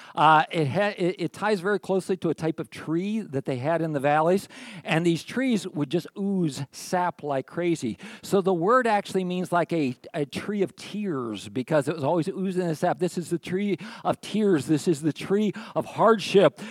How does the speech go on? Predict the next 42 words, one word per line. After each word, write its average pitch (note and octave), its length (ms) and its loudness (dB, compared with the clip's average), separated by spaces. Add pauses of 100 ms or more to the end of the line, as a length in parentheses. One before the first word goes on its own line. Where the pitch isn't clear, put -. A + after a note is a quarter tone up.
(160)
Uh, D3+ 300 8
this F3 240 4
is F3+ 160 6
a, F3+ 80 6
the E3+ 280 0
tree A3 360 2
of F#3 160 0
struggles G3+ 600 4
as F3 140 2
far G3+ 180 4
as E3+ 60 6
that F#3 220 4
goes. D#3+ 340 6 (640)
But F3+ 340 6 (220)
if D#3+ 140 -2
we C4+ 100 -2
can A3+ 140 0
remember, F#3 380 2
and E3 200 -6
folks, - 400 -4 (340)
I, F#3+ 200 -10
I'm F#3 160 -6
gonna F3+ 160 -2
say G3+ 300 -2
this G3+ 360 0 (300)
knowing F3+ 440 -2
that D3+ 160 -2
this D#3 200 -4
is B2+ 120 -4
a C3 60 -2
tough D#3+ 260 -8
thing E3+ 240 -6
to C#3+ 40 0
remember, A#2+ 480 0 (1300)
but C#3+ 220 0
our C#3+ 120 0
deepest G3 520 -6
needs A2 580 -6 (640)
often C#3 360 -6
become C3+ 360 -6
a A#2 60 -4
gift A2 500 -6